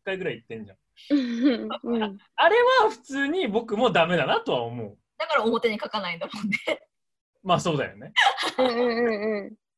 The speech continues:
Speaker 1: だから、なんか、
Speaker 2: え、
Speaker 1: わかんない。
Speaker 2: そうそう。
Speaker 1: 僕の中では、
Speaker 2: だから、
Speaker 1: アッコゴリラいいって言っても、なんか、別にそこはさ、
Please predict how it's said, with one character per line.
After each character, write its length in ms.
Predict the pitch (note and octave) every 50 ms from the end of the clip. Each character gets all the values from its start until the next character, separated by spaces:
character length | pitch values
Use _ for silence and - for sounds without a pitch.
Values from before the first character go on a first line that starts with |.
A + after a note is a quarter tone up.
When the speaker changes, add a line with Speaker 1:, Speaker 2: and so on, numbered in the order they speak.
| _ _ - - - -
Speaker 1:
だ 60 | A#3+
か 60 | A#3+ A#3+
ら、 80 | A#3+
な 140 | C4 D4+ D#4+
ん 40 | C#4
か、 100 | B3 G#3 -
Speaker 2:
え、 80 | -
Speaker 1:
わ 80 | - B3+
か 100 | - -
ん 60 | A3
な 60 | C#4 D#4
い。 20 |
Speaker 2:
そ 160 | - G4+ E4+
う 40 | D#4+
そ 120 | D4+ E4 D4
う。 40 |
Speaker 1:
僕 80 | C#4 A#3+
の 140 | - B4 B4
中 160 | - - D#4+
で 80 | C#4+ A#3+
は、 80 | A3 -
Speaker 2:
だ 60 | -
か 60 | -
ら、 40 | -
Speaker 1:
ア 20 |
ッ 40 | -
コ 120 | - A#4+
ゴ 100 | A4 C5
リ 160 | B4+ B4+ A#4 -
ラ 120 | C4+ -
い 120 | A#4 - -
い 40 | D4+
っ 20 | -
て 40 | _
言 100 | - G3
っ 40 | F3
て 120 | - A3 G3
も、 100 | F#3 F#3+
な 80 | G3
ん 80 | F#3+ F3
か、 100 | E3 D#3+
別 320 | D#3 F#3 F#3 F#3 - D#4
に 160 | E4 F4 F#4
そ 140 | F#4 - C#4+
こ 140 | C4+ - F4+
は 140 | F#4+ G#4+ G4+
さ、 400 | G4+ G#4 F#4+ E4 C4+ - - -